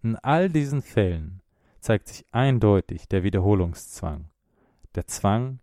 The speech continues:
den einst erfahrenen Betrug weiterzugeben.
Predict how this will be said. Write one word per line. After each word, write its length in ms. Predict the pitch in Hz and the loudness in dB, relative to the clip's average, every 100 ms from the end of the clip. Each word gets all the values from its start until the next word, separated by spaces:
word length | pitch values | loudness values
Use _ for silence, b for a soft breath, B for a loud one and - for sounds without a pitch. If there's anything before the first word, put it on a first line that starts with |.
| _ _ _ - | _ _ _ -10
den 140 | 104 | -6
einst 400 | 107 117 135 - | -2 0 -2 -6
erfahrenen 800 | 113 - 113 123 127 135 127 117 | -8 -4 0 0 0 0 0 -2
Betrug 520 | 110 - - 98 - - _ | -4 -8 -6 -6 -8 -20 _
weiterzugeben. 840 | - 110 104 90 - - 90 - | -4 -2 -2 -4 -8 -12 -14 -16